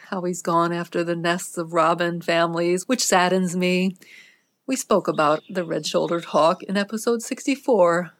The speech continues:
Visions of the Red-Shouldered Hawk. But of course they benefit the garden as they feed on rodents such as voles and chipmunks that can wreak havoc in the roots of our plants. But this week I have an update about our resident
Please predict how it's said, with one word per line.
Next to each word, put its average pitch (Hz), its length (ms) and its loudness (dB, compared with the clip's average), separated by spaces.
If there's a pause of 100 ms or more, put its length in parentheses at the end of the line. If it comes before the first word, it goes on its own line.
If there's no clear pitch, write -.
(140)
Visions 170 440 -2
of 165 100 -2
the 165 80 -4
Red-Shouldered 170 600 -4
Hawk. 175 380 -8 (540)
But 254 100 6
of 240 120 2
course 302 240 4
they 330 100 2
benefit 311 460 2
the 165 80 0
garden 170 440 4
as 208 180 -2
they 220 120 0
feed 202 340 -2
on 190 200 0
rodents 185 440 2
such 202 200 -6
as 185 160 -2
voles 180 440 4
and 185 140 0
chipmunks 185 560 -2
that 185 140 -4
can 180 180 -6
wreak 185 200 -4
havoc 170 460 0
in 175 80 -4
the 170 120 -4
roots 170 280 -2
of 165 80 -6
our 170 120 2
plants. - 1000 -4
But 233 140 0
this 269 240 0
week 269 220 -2
I - 20 2
have 247 240 -2
an 254 80 -2
update 175 440 0
about 160 280 0
our 160 160 -2
resident 160 600 -4